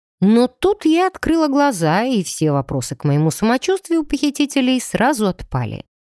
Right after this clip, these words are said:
А вот у меня к ним, напротив, появились.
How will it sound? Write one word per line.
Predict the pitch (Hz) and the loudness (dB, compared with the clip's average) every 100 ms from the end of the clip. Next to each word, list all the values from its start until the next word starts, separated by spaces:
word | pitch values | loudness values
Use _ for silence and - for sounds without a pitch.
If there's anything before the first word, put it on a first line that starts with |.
| _ _ _ 262 | _ _ _ 0
А | 226 | 2
вот | 202 185 160 | 2 0 0
у | |
меня | 160 156 196 359 | 2 4 4 2
к | 381 | 0
ним, | 208 170 165 233 | 0 2 4 2
напротив, | 349 - 285 202 220 - | 0 0 0 0 -4 -2
появились. | 131 139 220 294 185 202 - | 0 0 2 2 2 -2 -8